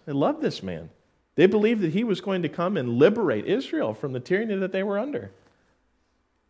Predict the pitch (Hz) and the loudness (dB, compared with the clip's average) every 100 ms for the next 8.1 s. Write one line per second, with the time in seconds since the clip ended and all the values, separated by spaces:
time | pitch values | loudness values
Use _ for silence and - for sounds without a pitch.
0 | _ - 107 104 151 151 127 165 107 - | _ -10 -6 0 2 2 0 -2 -4 -6
1 | 98 101 175 214 208 - 98 95 90 82 | -8 -6 -8 -8 -12 -16 -14 -12 -12 -10
2 | 90 190 254 - _ _ _ _ _ _ | -8 -8 -8 -12 _ _ _ _ _ _
3 | _ _ _ _ _ _ _ - 165 208 | _ _ _ _ _ _ _ -6 -2 -2
4 | 196 180 151 127 113 131 147 98 95 101 | 0 -2 0 -2 0 0 0 -6 -6 -2
5 | 107 104 113 104 98 117 104 - 113 98 | -2 -2 -4 -4 -6 -4 -4 -6 -6 -6
6 | 87 - 135 117 165 220 - - 147 151 | -8 -12 -10 -2 0 -2 -6 0 0 2
7 | 131 113 110 110 - - 120 - 85 76 | -2 -4 -4 -6 -4 -2 -2 -4 -12 -12